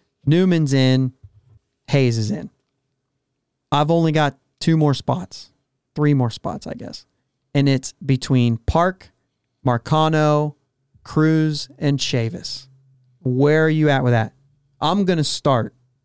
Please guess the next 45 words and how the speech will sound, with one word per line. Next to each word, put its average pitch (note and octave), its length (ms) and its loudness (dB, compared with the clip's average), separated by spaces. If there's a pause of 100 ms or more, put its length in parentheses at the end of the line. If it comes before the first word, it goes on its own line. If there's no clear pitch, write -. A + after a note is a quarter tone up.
(160)
because C3 220 0
I C3 80 2
think C3 140 0
there's C3+ 180 0
one C3+ 180 2
more C3+ 160 2
easy C3 240 0
button. A#2+ 360 0 (560)
The D3+ 160 4
only D#3+ 300 2
other C3+ 240 2
option C3 300 0
you B2+ 100 4
have A#2+ 180 2
at B2 80 -2
first A#2 260 -2
base B2 240 -2
is A2+ 100 -4
Chavis. - 460 -10 (800)
So C#3 160 0
if A#2+ 80 0
Tsutsugo F3 540 0
needs D#3+ 200 0
a C3+ 60 2
day C3+ 280 2
off C3 480 0
or B2+ 320 2
needs C#3 360 2
to C3+ 60 -4
be C3+ 160 2
a C3 40 2
D C3 220 2
H, A#2 380 -2 (560)
I C#3+ 220 0
think D3 300 -2
you're, C3+ 300 0 (280)
outside E3 480 0
of B2 120 -4
Ben C#3+ 220 2
Gamble's D3 480 0
two F3+ 260 0
games D3+ 380 2
or A#2+ 120 -2
whatever C3 520 2
at - 120 -4